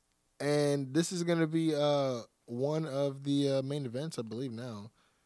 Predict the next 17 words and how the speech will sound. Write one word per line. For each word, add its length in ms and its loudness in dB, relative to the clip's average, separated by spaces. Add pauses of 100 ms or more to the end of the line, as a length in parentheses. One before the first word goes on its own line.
(280)
This 160 -6
is 100 -6
gonna 220 -4
be, 300 -2
uh, 240 -2
that 220 -2 (760)
tag 280 4
team 200 -2
match, 440 -8 (180)
Roman 260 4
Reigns 540 2 (720)
and 200 6
the 80 8
Dead 240 10
Man, 480 2 (600)
The 200 4
Undertaker, 920 0